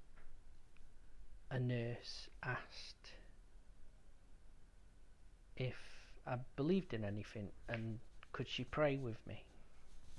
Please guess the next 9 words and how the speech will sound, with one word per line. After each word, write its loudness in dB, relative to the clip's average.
And 6
that 4
made 6
me 6
think 4
that 6
there's 4
something 2
more 6